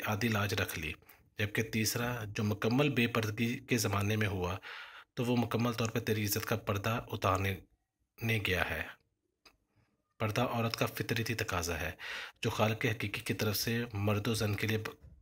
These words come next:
बाकायदा कानून है। कोशिश करके हर मामले में पर्दे का एहतमाम करें। बेशक पर्दा एक नेमत है, इसे जहमत ना समझें। बाज़ दफ़ा खावंद चाहता है कि मेरी बीवी पर्दा करे,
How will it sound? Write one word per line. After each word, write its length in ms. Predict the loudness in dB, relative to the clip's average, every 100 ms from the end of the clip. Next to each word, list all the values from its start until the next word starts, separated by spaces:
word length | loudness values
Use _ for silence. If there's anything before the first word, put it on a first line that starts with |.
| _
बाकायदा 420 | -4 0 0 0 0
कानून 400 | 2 2 2 0
है। 220 | -4 -6 -10 -12 -12 -14 -4
कोशिश 340 | 2 6 6
करके 300 | 6 4 4 4
हर 220 | 4 2
मामले 300 | 2 2 2
में 140 | 0 0
पर्दे 240 | 0 2
का 100 | 2
एहतमाम 480 | 0 0 0 0 -2
करें। 300 | -4 -6 -6 -10 -14 -10 -2
बेशक 280 | 0 0 0
पर्दा 240 | 2 2
एक 160 | 2 2
नेमत 360 | 2 2 0
है, 220 | 0 -2 -6 -16 -6
इसे 160 | 0 2
जहमत 400 | 4 4 2 0
ना 140 | 0 0
समझें। 440 | 0 -2 -2 -4 -6 _ _ _ -20 _ _ _ _ _ _ _ _
बाज़ 340 | 2 4 4 4
दफ़ा 140 | 2
खावंद 360 | 2 4 4 2
चाहता 260 | 2 0
है 360 | 0 0 -2 -8 _ _ _ _ _
कि 80 | 0
मेरी 280 | 4 4 4
बीवी 240 | 2 2 2
पर्दा 300 | 2 2 2
करे, 280 | 0 -2